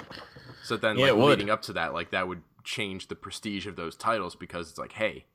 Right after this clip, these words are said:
Speaker 1: no matter which title you have, if you have one going into that pay-per-view, you get a world title shot.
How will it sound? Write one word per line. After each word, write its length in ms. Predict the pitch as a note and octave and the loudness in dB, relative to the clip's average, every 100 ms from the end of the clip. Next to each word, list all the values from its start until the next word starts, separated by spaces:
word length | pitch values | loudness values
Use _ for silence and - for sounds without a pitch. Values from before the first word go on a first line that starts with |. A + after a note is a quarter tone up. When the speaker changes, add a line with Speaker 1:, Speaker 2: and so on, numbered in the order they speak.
| _ _ _ - | _ _ _ -10
Speaker 1:
no 100 | F#2+ | -2
matter 200 | G2 F#2 | 0 0
which 240 | F2+ G2+ | 0 -6
title 280 | - G#2 G2 | -2 -2 -2
you 160 | F2+ D#2+ | -6 -4
have, 260 | G#2 F#2+ | -4 -4
if 100 | - | -6
you 120 | G2 | -12
have 260 | F2+ G2 G#2 | -2 -2 -2
one 180 | F#2 E2+ | -6 -6
going 300 | F#2 F2 E2+ | -6 -4 -8
into 160 | E2 | -10
that 280 | D#2+ D#2 - _ _ _ _ _ _ _ _ _ _ F#2+ - | -8 -8 -8 _ _ _ _ _ _ _ _ _ _ -18 -6
pay-per-view, 560 | A#2+ A2+ F#2 D#2 D#2 D2+ _ _ - | -4 -4 -6 -8 -8 -10 _ _ -14
you 100 | G2 | -6
get 140 | G#2+ | -4
a 20 | F2 | -4
world 240 | E2+ E2 | -6 -2
title 240 | A2 G#2 | 0 0
shot. 300 | E2+ D#2+ - | -4 -10 -12